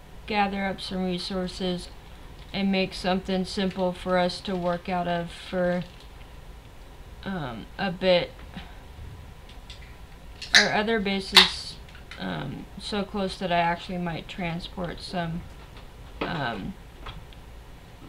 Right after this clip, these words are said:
let's see here, wood. Transport some stuff that we have from over there, over here, just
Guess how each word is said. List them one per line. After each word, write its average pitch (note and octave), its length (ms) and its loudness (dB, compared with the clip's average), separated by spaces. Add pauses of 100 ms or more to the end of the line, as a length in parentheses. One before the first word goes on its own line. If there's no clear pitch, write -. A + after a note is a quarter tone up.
(1300)
let's - 340 -4
see - 200 -6
here, G3 520 -4 (540)
wood. A#3 360 0 (1600)
Transport G#3 640 2
some F#3+ 180 0
stuff F3 380 2
that F3 200 2
we F3 220 4
have E3+ 460 2 (880)
from F3+ 380 0 (1800)
over F3+ 300 4
there, E3 280 2
over E3 200 0
here, E3+ 320 0
just E3+ 420 -2